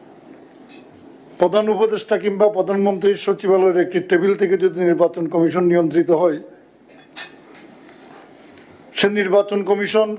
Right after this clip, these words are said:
কখনো মাথা উঁচু করে দাঁড়াতে পারে না। সে নির্বাচন কমিশন দিয়ে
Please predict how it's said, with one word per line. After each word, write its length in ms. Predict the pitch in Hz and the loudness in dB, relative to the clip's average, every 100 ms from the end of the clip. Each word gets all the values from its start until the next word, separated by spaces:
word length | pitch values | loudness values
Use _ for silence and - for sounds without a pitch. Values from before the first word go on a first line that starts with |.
| - | -2
কখনো 640 | 190 202 208 202 208 262 - - | 0 0 0 0 0 -6 -10 0
মাথা 300 | 165 175 214 | 0 4 2
উঁচু 240 | 214 214 | 2 0
করে 240 | 185 190 | 0 2
দাঁড়াতে 300 | 180 175 165 | 2 2 0
পারে 260 | 170 151 147 | 0 0 0
না। 140 | 147 - - - - - - - - - - - - - - - - - - | -2 -4 -12 -20 -20 -20 -20 -20 -20 -20 -20 -20 -20 -20 -20 -20 -20 -20 -16
সে 180 | - 196 | -4 -2
নির্বাচন 540 | 196 196 196 202 196 185 | 0 0 2 0 -2 -2
কমিশন 460 | 202 202 214 220 | -2 0 -2 -2
দিয়ে 220 | 214 214 | 0 4